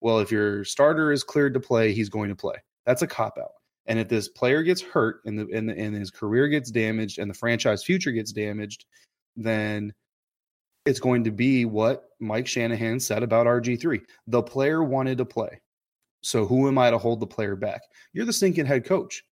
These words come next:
You're the guy that the owners gave the keys to the franchise to, to steer them in a direction of success. Not a Super Bowl today and never again. Jon Gruden did that. Got him a Super Bowl today and never again. And guess what? He got fired.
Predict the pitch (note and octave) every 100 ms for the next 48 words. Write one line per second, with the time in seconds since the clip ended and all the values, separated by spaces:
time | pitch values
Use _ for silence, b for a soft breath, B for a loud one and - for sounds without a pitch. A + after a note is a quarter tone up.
0 | _ - C3 F#3 G3+ B2+ B2 A2 B2 G#2
1 | B2 C#3+ D#3 - - B2+ C3 C3+ - C3+
2 | - E3+ D#3+ D3+ D3+ - A2 G#2 - A2
3 | G#2 b b - A#2+ - C3+ D3 C3 C3
4 | A#2+ G#2+ B2 C3 A#2 G#2+ - A2 G2+ G2+
5 | A2+ - G#2+ - b _ - B2+ E3+ -
6 | - _ C3+ - D#3 C#3 C#3 C3+ C3 C3+
7 | B2 A#2+ A#2+ B2 A2+ A2 A#2+ A#2+ A#2 G#2+
8 | G2+ A#2+ _ _ A#2+ B2+ C3 D3+ F3 A2
9 | G#2 G#2+ - _ _ A#2+ A#2 A#2+ C3 C#3+
10 | C#3+ E3 D3+ D#3+ D#3+ D#3+ b - A2 B2
11 | C3 B2 A2 G2 - _ G2 A2 - G#2+
12 | - G#2 G2+ - C2 G1+